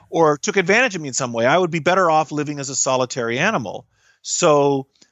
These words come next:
so the, so it must be the case that the benefits of a connected life outweigh the costs. Otherwise, we wouldn't be, we wouldn't be living socially. Um, and so that's what I've been interested or thinking about lately.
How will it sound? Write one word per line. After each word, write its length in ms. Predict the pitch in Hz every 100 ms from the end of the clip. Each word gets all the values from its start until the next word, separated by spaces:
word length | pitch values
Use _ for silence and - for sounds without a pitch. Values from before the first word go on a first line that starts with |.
| _
so 220 | - 165
the, 240 | 151 - 143
so 160 | 170
it 100 | 156
must 300 | 156 - -
be 80 | 185
the 100 | 147
case 400 | - 277 294 -
that 120 | 139
the 60 | 131
benefits 460 | 123 170 185 160
of 80 | 135
a 60 | 127
connected 420 | 139 127 135 123
life 400 | 120 120 117 - _ _ _ -
outweigh 320 | 143 147 131
the 100 | 127
costs. 480 | - - 196 107 160
Otherwise, 400 | 196 202 185 151
we 100 | 165
wouldn't 380 | 160 190 160 -
be, 380 | 151 143 143 139 _ _ -
we 100 | 151
wouldn't 300 | 147 160 147
be 100 | 147
living 420 | 160 247 339 120
socially. 580 | - 107 - 104 98 - _ _ _ -
Um, 300 | 131 131 135
and 120 | 151
so 380 | 147 190 185 160 135 _ 190 208
that's 240 | 269 -
what 100 | 214
I've 80 | 196
been 100 | 190
interested 340 | 175 156 131
or 60 | 123
thinking 320 | 151 139 131
about 240 | 113 107 110
lately. 440 | 113 - 92